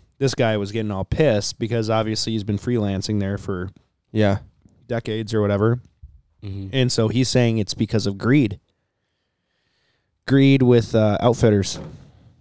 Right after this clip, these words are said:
Speaker 2: Outfitters getting greedy, like, in terms of money?
Speaker 1: Yeah, yeah. They're,
Speaker 2: Right.
Speaker 1: they hit up the legislation. They finally got it passed, I guess.
Speaker 2: It
Speaker 1: They
Speaker 2: did,
Speaker 1: feel like they
Speaker 2: it
Speaker 1: were
Speaker 2: did
Speaker 1: losing a lot.
Speaker 2: pass.
Speaker 1: Yeah,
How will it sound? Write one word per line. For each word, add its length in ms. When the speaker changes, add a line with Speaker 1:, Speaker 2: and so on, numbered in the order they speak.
Speaker 2:
Outfitters 460
getting 240
greedy, 400
like, 200
in 120
terms 200
of 80
money? 340
Speaker 1:
Yeah, 180
yeah. 260
They're, 220
Speaker 2:
Right. 300
Speaker 1:
they 360
hit 220
up 140
the 80
legislation. 720
They 200
finally 300
got 120
it 60
passed, 300
I 80
guess. 280
Speaker 2:
It 100
Speaker 1:
They 80
Speaker 2:
did, 120
Speaker 1:
feel 100
like 160
they 80
Speaker 2:
it 60
Speaker 1:
were 40
Speaker 2:
did 120
Speaker 1:
losing 200
a 40
lot. 40
Speaker 2:
pass. 240
Speaker 1:
Yeah, 240